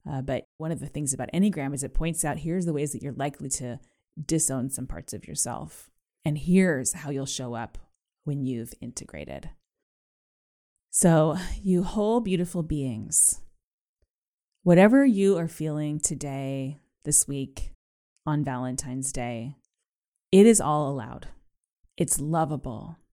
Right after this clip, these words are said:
And when you love yourself in that now moment that is just a little slice that is eternal, right? It's, but just a little moment in time. It's not a,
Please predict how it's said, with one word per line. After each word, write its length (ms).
And 540
when 200
you 140
love 560
yourself 960
in 200
that 180
now 380
moment 400
that 120
is 160
just 440
a 100
little 380
slice 480
that 180
is 300
eternal, 640
right? 180
It's, 200
but 160
just 180
a 60
little 240
moment 260
in 100
time. 380
It's 140
not 180
a, 220